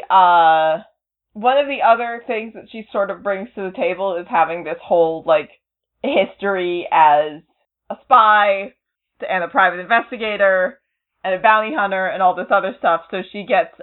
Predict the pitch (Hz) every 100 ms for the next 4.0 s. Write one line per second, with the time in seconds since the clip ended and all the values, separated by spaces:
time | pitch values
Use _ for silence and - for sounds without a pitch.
0 | - 175 165 156 151 147 202 _ _ _
1 | - 208 190 180 180 170 170 160 160 160
2 | 160 151 - 220 - 214 214 247 _ -
3 | 208 196 185 - 170 170 156 147 143 139